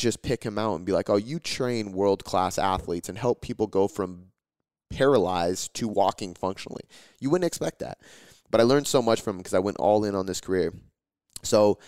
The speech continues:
to kind of fast track and fast forward, I spent my two and a half years at community college, uh, going through all the personal training courses, uh, business for fitness, nutrition one oh one, nutrition two oh one,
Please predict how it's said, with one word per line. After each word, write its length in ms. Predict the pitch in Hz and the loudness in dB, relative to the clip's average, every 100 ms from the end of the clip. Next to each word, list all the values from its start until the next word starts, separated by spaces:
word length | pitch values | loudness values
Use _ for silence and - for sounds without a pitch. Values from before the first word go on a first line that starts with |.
| - | -6
to 80 | 123 | -4
kind 200 | - 135 | -2 -2
of 60 | - | -2
fast 400 | - 98 117 - | -2 0 0 0
track 220 | 98 - | 0 0
and 120 | 92 | -4
fast 260 | - 90 - - | -2 -2 -4 -4
forward, 420 | 151 156 98 92 - - - _ - 127 | -2 2 2 0 -4 -20 -20 _ -2 -2
I 40 | |
spent 480 | - - 117 113 104 _ _ _ _ _ _ - | -2 -2 0 0 -2 _ _ _ _ _ _ -6
my 540 | 95 95 92 92 92 - | -2 2 2 2 0 -4
two 140 | - | -4
and 60 | 123 | 0
a 40 | 120 | 0
half 120 | 107 | 0
years 340 | 95 92 101 | 2 2 0
at 100 | 73 | -4
community 260 | - 98 90 85 | -6 -10 -4 0
college, 480 | 90 - - - - | 0 -2 -10 -14 -8
uh, 640 | 87 87 85 85 85 82 57 - | -2 0 0 -2 -2 -4 -6 -4
going 260 | 98 98 | -4 -4
through 280 | - 98 95 - | -8 -4 -2 4
all 180 | 98 107 | 4 4
the 80 | 104 | 2
personal 240 | 104 95 95 | -6 -6 -10
training 360 | 87 85 85 85 | -10 -10 -12 -14
courses, 520 | - - - - - - | -8 -8 -8 -12 -14 -8
uh, 240 | 92 85 80 50 _ - - _ | -4 -4 -6 -10 _ -20 -20 _
business 300 | 104 98 104 | 0 0 -4
for 120 | - | -6
fitness, 560 | 90 117 98 110 104 - | -2 0 2 0 -2 -4
nutrition 380 | 95 - 107 98 | -8 -6 -6 -4
one 140 | 92 | -4
oh 100 | 85 95 104 | -4 0 0
one, 100 | 101 | -2
nutrition 380 | 92 - - | -6 -10 -14
two 240 | - 117 110 | -8 0 2
oh 80 | 101 | 4
one, 440 | 101 101 101 | 2 0 -2